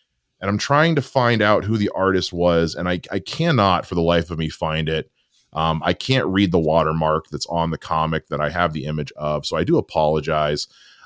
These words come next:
Um, but they came with, like, a fan comic. It's just six little panels of what could have been the continuation of this story. Um, it, a panel is what happens with Joseph Gordon-Levitt's character, what happens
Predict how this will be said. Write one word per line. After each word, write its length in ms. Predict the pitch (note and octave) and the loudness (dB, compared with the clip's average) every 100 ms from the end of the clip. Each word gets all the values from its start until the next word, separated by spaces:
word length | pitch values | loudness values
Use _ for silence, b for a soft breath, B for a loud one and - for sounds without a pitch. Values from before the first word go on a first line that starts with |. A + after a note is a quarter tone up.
| D2+ | -6
Um, 420 | D2 C#2+ D2 D2 _ _ _ _ _ _ _ _ - - | -6 -4 -8 -12 _ _ _ _ _ _ _ _ -20 -2
but 280 | A#2 - F2+ | -2 -2 -4
they 160 | B2+ | -4
came 320 | - - G3 | -6 -4 -2
with, 80 | A3+ | 0
like, 120 | F3 | 0
a 60 | A#2+ | -2
fan 480 | - - C3+ C3+ B2+ | -6 -4 -2 0 0
comic. 460 | A2 F2+ E2+ E2+ | 0 2 2 -2
It's 100 | G2 | -4
just 220 | A#2 - - | -6 -4 -4
six 240 | E3 - | -4 0
little 220 | C#3+ A#2 | 2 2
panels 680 | - G2 F#2 E2+ D#2+ D#2 - b b b b _ | 0 0 0 0 -2 -4 -10 b b b b _
of 560 | F#2 F2 E2 E2 D#2 - _ _ | 0 2 2 0 -6 -16 _ _
what 400 | F#2 G#2+ B2+ - | -4 0 0 0
could 160 | - A#2 | -2 0
have 100 | F#2 | 0
been 180 | G#2 G2 | 0 0
the 60 | |
continuation 680 | F#2 F2+ G#2 F#2 E2+ E2 E2 | -4 -6 -4 0 0 0 -2
of 160 | D2 C#2 | -6 -4
this 160 | C#2 | -4
story. 520 | - - C2+ G1+ G1+ - B B B B | -4 -4 -4 -6 -12 -18 B B B B
Um, 420 | E2+ E2+ D#2+ D#2+ | -2 0 0 -2
it, 160 | F#2 F2 | -4 -4
a 120 | E2+ | -6
panel 440 | - G#2+ G#2 G2 F#2+ | -6 0 2 2 0
is 140 | E2 | 0
what 180 | F#2+ F2+ | 0 2
happens 360 | G2 F#2 G2 | 0 0 -2
with 100 | G2 | -2
Joseph 320 | - G#2 B2 A#2 | 0 0 0 2
Gordon-Levitt's 580 | A#2+ B2 C#3+ D#3+ A2 | 2 4 4 4 2
character, 480 | - F#2 D#2 D#2 D2 | 0 2 2 -2 -4
what 240 | D#2 F2 E2+ | -2 -2 0
happens 720 | F#2 F2+ G2+ F#2+ F#2+ F#2+ | 0 0 0 -4 -4 -6